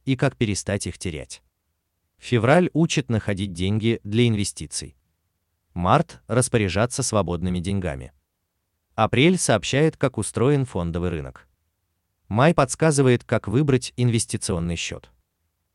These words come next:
Июнь повествует о том, что за зверь такой, облигации. Июль рассказывает все, что нужно знать про акции.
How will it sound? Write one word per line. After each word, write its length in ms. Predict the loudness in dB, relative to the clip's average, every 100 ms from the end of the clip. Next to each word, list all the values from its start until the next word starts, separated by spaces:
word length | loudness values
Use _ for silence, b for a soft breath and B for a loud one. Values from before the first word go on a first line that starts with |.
| _ _
Июнь 400 | 0 2 6 6
повествует 600 | 6 4 2 2 2 2
о 100 | 0
том, 320 | 2 2 0 -4
что 220 | -2 2
за 160 | 2
зверь 300 | 2 4 2
такой, 480 | 0 -8 0 0 0
облигации. 720 | -2 0 0 0 -4 -8 -12 -16 _ _ _ _ _ _ _ -4
Июль 480 | 0 2 4 4 4
рассказывает 640 | 2 4 2 4 4 2
все, 280 | 0 0 0
что 180 | 2 0
нужно 340 | 2 2 2
знать 320 | 2 2 0
про 220 | -2 -2
акции. 400 | -4 -8 -12 -12